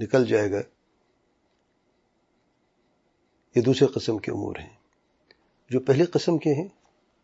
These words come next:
اللہ تعالیٰ حکم دیتا ہے تحقیق کرنے سے، کہ تحقیق کریں، جلد بازی اور عجلت سے کام نہ لیں،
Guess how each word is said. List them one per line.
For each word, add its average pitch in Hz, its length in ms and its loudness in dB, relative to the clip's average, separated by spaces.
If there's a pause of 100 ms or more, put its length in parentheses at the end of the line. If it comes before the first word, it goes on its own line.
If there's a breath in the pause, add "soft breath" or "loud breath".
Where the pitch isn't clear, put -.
(100)
اللہ 127 140 2
تعالیٰ 120 200 2
حکم 139 220 4
دیتا 117 300 2
ہے 131 120 -4
تحقیق - 480 -4
کرنے 95 260 -8
سے، - 120 -20 (1120)
کہ 123 180 -2
تحقیق - 400 -2
کریں، 131 220 2 (1120)
جلد 117 300 4
بازی 117 340 2
اور - 720 -14
عجلت 120 240 2
سے 131 120 -2
کام 117 220 0
نہ 104 80 0
لیں، 90 220 -6